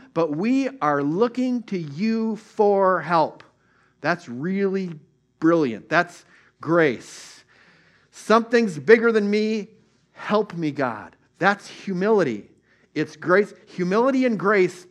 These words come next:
go hand in hand. Humble, "Not me, not my strength,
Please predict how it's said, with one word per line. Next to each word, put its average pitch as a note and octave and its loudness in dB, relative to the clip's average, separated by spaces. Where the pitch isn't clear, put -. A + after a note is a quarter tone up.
go D3+ 0
hand D#3+ -4
in F#3+ -6
hand. D#3+ -6
Humble, F3+ -2
"Not F3+ 0
me, D3+ -4
not F#3 -4
my F#3 -2
strength, - -6